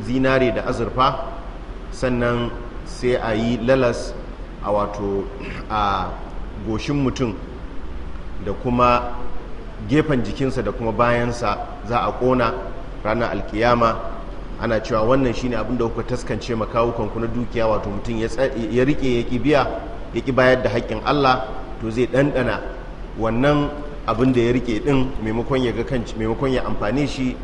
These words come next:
wannan zai zamanto shine sanadiyar azabarsa. Allah ya kiyashe mu. Na biyu kuma ya ce, "Wane kira," tambaya ta biyu shine, "Wa-, wane kira za a yi wa waɗansu 'yan kasuwa waɗanda ba sa tausaya wa al'umma masu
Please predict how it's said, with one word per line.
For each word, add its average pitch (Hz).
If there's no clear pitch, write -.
wannan 113
zai 117
zamanto 113
shine 117
sanadiyar 107
azabarsa. 110
Allah 101
ya 90
kiyashe 101
mu. 90
Na 123
biyu 135
kuma 139
ya 135
ce, 135
"Wane 113
kira," 127
tambaya 120
ta 127
biyu 127
shine, 131
"Wa-, 113
wane 113
kira 135
za 127
a -
yi 123
wa 117
waɗansu 120
'yan 127
kasuwa 113
waɗanda 113
ba 123
sa 113
tausaya 110
wa 107
al'umma 117
masu 104